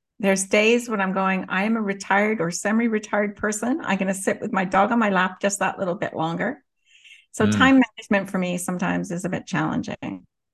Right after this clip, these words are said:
Speaker 1: You know, I'm trying to balance these aspects of my life. And, uh, you know, sometimes, um, you know, I have those big questions, uh, but then I find the time and I always get things done and, and it works.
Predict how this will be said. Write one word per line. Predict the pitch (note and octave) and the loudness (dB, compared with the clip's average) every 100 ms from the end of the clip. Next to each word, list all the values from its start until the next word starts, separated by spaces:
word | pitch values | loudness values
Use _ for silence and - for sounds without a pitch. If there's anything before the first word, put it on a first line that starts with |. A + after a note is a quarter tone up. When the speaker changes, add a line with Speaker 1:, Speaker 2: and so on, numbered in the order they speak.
| _ | _
Speaker 1:
You | - | -6
know, | F3 | -2
I'm | F3+ | -2
trying | - F#3+ | 0 0
to | F#3 | 0
balance | F3+ E3+ - | 0 -2 -4
these | F3 E3+ | -6 -4
aspects | D3+ - F3 - - | -4 -4 -8 -6 -8
of | F#3 | -4
my | F3 | -2
life. | F3+ - - - - | -2 -4 -8 -14 -8
And, | - - - | -6 -6 -6
uh, | - - - - _ _ _ _ _ _ _ | -6 -6 -8 -14 _ _ _ _ _ _ _
you | F3+ | -6
know, | E3 | -4
sometimes, | E3+ - F3 F#3+ F3+ F3+ F3 - | -4 -2 -2 0 0 -2 -4 -6
um, | E3+ E3+ E3+ E3+ - _ _ _ _ _ - | -4 -4 -4 -6 -12 _ _ _ _ _ -10
you | F#3 | -6
know, | F3 | -4
I | |
have | F3+ F3 | -4 -4
those | E3+ - | -6 -4
big | F3+ F#3 | -6 -4
questions, | F3 F3 - - - - - - | -6 -6 -8 -8 -8 -10 -12 -10
uh, | - F3 F3+ F#3 _ _ _ - | -8 -8 -10 -14 _ _ _ -10
but | F3 | -2
then | F3 F#3+ G3+ G#3 - - _ _ _ - | 0 0 -2 -4 -8 -20 _ _ _ -4
I | |
find | G#3+ G#3 G3+ | 0 4 4
the | F#3+ | 2
time | F#3+ E3+ E3 A#3 B3+ | 0 -2 0 0 0
and | F#3 | 2
I | F3+ | 2
always | G3 G3+ | 2 2
get | G#3+ - | -2 -2
things | F#3+ F3 - | -4 -4 -2
done | E3 D#3+ G3+ A#3+ | 0 0 -2 -4
and, | G3+ F#3 F#3 - | -4 -4 -8 -8
and | F#3+ F#3+ | -6 -4
it | G3 | 0
works. | F3 D3+ - - - | 0 0 -4 -14 -14